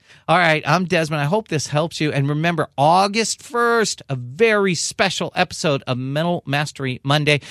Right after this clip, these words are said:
It's gonna be a longer, uh, podcast. I'm gonna do my first ever interview with Tom Conrad. He went through recovery, and now he works at a treatment facility. Uh, just on a fascinating journey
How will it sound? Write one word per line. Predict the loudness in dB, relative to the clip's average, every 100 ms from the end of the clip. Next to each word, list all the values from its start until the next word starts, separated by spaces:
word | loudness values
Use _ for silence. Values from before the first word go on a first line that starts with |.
| -18 -8
It's | 0
gonna | 2
be | 2
a | -2
longer, | -2 -2 2 4 4 4 2 -2 -6 -20 -16
uh, | -16
podcast. | 0 0 2 0 0 -4 -14 -12
I'm | -2 0
gonna | 2 2
do | 2
my | 0 -2
first | -4 -2 0 2 -2 -6 0
ever | 2 2 0
interview | 2 0 0 -2
with | -2
Tom | 0 0
Conrad. | 2 2 4 2 2
He | 2
went | 0
through | 0 0 0 0
recovery, | -6 -2 -2 0
and | 0
now | 0 0
he |
works | 0 -2 -2
at | -4
a |
treatment | -6 -4 -4 -4 -4
facility. | -4 0 4 4 2 0 -8 -20 _
Uh, | 0 0 0
just | 0 -2 0
on | -2
a | -4
fascinating | -10 _ 0 0 0 0 2 2 0 -4
journey | -2 0 2 0